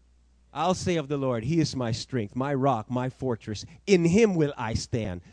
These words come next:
not in the opinions of other people. Don't let the criticisms or the praises of people move you or affect your decisions in life. That's maturity. Did you hear me?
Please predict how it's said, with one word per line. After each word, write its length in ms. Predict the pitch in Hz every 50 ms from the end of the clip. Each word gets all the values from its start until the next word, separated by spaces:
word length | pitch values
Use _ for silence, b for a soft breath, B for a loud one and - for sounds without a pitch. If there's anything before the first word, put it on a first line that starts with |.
| B B B
not 400 | 110 120 143 202 214 214 - -
in 240 | 185 175 170 160
the 160 | 147 147 143 135
opinions 560 | - _ - 196 190 185 160 143 135 131 120
of 160 | 135 120 113
other 240 | 110 107 107 107 107
people. 480 | - - 127 117 - - 67 65 - - _ _ _ _
Don't 320 | - 190 220 262 254 247 247
let 240 | 240 240 233 -
the 240 | 190 185 196 190 - _ _ _ _ -
criticisms 880 | - - 247 269 226 247 - - - 190 180 165 - 175 170 165 - - _ -
or 320 | - 208 233 247 254 254 262
the 120 | 208 233
praises 880 | - - - - - 247 247 240 233 - - 160 151 147 - - - - b b b b b b
of 300 | - 175 180 - - -
people 500 | - - 226 - - 123 120 113 107 117 - _ _ _ _ _ _ _ _ _ _ _ _ _ -
move 680 | - 120 127 139 160 196 220 208 196 175 165 - -
you 440 | 120 120 131 127 120 117 117 117 117 - b b b
or 220 | b 170 156 151 - -
affect 680 | 156 156 147 - - - - 247 214 165 151 - - 143
your 240 | 143 156 170 175
decisions 640 | 156 151 151 - - 170 160 - - 117 104 98 104
in 100 | 110 98
life. 320 | 92 92 78 57 53 - _ _ _ _ _ _ _ _ _ _ _ _ _ _ _ _ _ _ _ _ -
That's 360 | - 104 156 202 208 - -
maturity. 540 | 170 151 139 - - 160 151 135 - 78 76 _ _ _ _ _ _ _ _ _ _ _ _ _ _ _ _ _ _ _ _ _ _ _ _ _ _ _ _ _ _
Did 140 | - 120 117
you 80 | 139 143
hear 140 | 156 175 190
me? 200 | 160 113 95